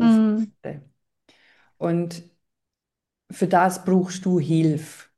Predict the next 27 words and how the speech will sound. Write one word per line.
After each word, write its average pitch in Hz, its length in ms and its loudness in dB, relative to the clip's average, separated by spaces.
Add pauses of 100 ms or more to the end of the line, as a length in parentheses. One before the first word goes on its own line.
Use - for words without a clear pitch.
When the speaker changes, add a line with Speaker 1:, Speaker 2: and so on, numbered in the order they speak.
(260)
Speaker 2:
Wir 180 200 0
wissen 226 420 0
das, 214 360 2
wir 185 140 -2
sind, 220 420 0
wir 190 240 -4
zwei 175 260 -4
sind 180 320 -4
schon 185 160 -2
sehr 170 320 -2
reflektiert, 165 840 -2
aber 175 640 2 (360)
du 202 80 0
brauchst 190 320 2
natürlich 185 560 0
immer 185 260 4
einen 175 140 -2
Sparringpartner, 170 1000 -2
wo 240 100 4
Speaker 1:
Mhm. 208 400 2
Speaker 2:
auch 175 120 -4
deine 180 280 -2
blinden 175 380 0
Flecken - 420 -6
aufzeigt. - 760 -6
Und, 170 300 -2 (800)
ähm, 170 760 2